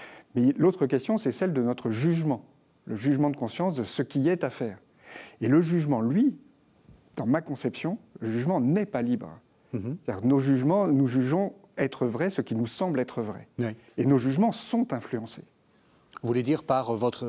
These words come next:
Speaker 2: notre éducation,
Speaker 1: Nous avons, absolument.
Speaker 2: notre, euh,
Speaker 1: Nous avons
Speaker 2: notre
Speaker 1: une
Speaker 2: position
Speaker 1: liberté,
Speaker 2: sociale,
Speaker 1: nous avons
Speaker 2: et cetera.
Speaker 1: une liberté à l'égard de la formation de notre jugement. Nous pouvons aller chercher des informations.
Speaker 2: Oui.
Speaker 1: Nous pouvons exercer un doute.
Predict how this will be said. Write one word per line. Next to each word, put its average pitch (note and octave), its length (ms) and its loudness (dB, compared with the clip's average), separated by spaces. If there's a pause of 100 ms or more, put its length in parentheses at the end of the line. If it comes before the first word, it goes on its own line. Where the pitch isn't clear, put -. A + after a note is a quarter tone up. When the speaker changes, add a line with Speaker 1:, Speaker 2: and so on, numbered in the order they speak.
(200)
Speaker 2:
notre B2 240 -2
éducation, A#2 260 0
Speaker 1:
Nous C#3 60 4
avons, C#3+ 300 2
absolument. D3+ 360 2
Speaker 2:
notre, A#2+ 280 -4
euh, G#2 500 -4 (320)
Speaker 1:
Nous F3+ 220 8
avons G3 140 4
Speaker 2:
notre - 40 4
Speaker 1:
une E3 60 4
Speaker 2:
position G#3 280 4
Speaker 1:
liberté, - 200 2
Speaker 2:
sociale, D#3+ 480 0
Speaker 1:
nous C#3 100 2
avons E3+ 160 2
Speaker 2:
et E3+ 40 4
cetera. E3 100 6
Speaker 1:
une G3 40 6
liberté G#3 640 2
à C#3 80 0
l'égard D#3+ 460 2
de B2+ 80 0
la A#2 140 0
formation F3 600 -2
de D3+ 60 2
notre C#3 240 0
jugement. B2+ 340 0
Nous A#2 120 2
pouvons C#3 300 2
aller B2 160 0
chercher G3+ 420 0
des D3 180 0
informations. C#3 560 -4 (220)
Speaker 2:
Oui. G2+ 160 -8
Speaker 1:
Nous B2+ 80 -2
pouvons C#3 320 2
exercer C#3 440 0
un A#2 140 0
doute. D3+ 480 -2